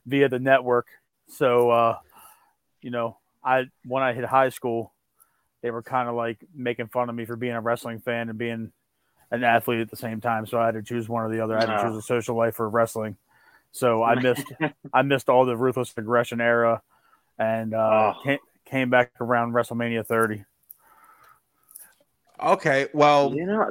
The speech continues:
Speaker 2: that I've heard that from a lot of people. They say, you know, "I didn't come back until WrestleMania thirty." And
Speaker 1: I
Speaker 2: that's that.
Speaker 1: I'm sorry,
Speaker 2: That,
Speaker 1: go ahead,
Speaker 2: that
Speaker 1: Sal.
Speaker 2: time period, that time period is, like, I guess it's 'cause the network came out right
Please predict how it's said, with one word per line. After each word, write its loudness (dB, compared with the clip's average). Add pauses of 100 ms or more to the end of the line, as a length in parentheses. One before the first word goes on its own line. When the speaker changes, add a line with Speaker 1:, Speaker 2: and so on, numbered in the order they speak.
(100)
Speaker 2:
that 6
I've 4
heard 0
that 0
from -12
a -8
lot -4
of -12
people. -18 (960)
They -2
say, -2
you -6
know, -2
"I 0
didn't -4
come -6
back 0
until -10
WrestleMania -8
thirty." -2 (920)
And 0
Speaker 1:
I 8
Speaker 2:
that's 2 (140)
that. -6 (760)
Speaker 1:
I'm -8
sorry, -2
Speaker 2:
That, -2
Speaker 1:
go 2
ahead, 2
Speaker 2:
that -6
Speaker 1:
Sal. -2
Speaker 2:
time 2
period, 2
that 4
time 2
period 0
is, -6
like, -4 (600)
I 0
guess -2
it's -10
'cause -6
the -8
network -4
came -12
out -8
right -4